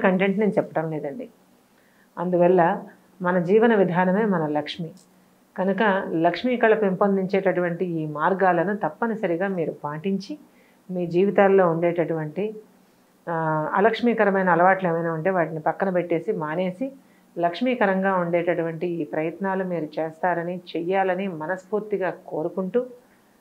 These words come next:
నేను మరిన్ని విశేషాలతో మీ ముందుకు రావడానికి నాకు ఒక అవకాశం ఇమ్మనమని మిమ్మల్ని అడుగుతున్నానండి. మీ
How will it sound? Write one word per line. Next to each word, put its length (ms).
నేను 300
మరిన్ని 460
విశేషాలతో 600
మీ 60
ముందుకు 320
రావడానికి 500
నాకు 200
ఒక 180
అవకాశం 460
ఇమ్మనమని 420
మిమ్మల్ని 320
అడుగుతున్నానండి. 640
మీ 120